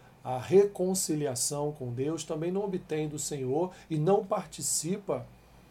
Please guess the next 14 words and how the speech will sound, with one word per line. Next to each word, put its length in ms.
da 160
nova 360
aliança 560
com 420
o 60
Senhor. 280
Assim, 540
meus 180
irmãos, 340
eu 100
parto 360
então 400
para 220
o 120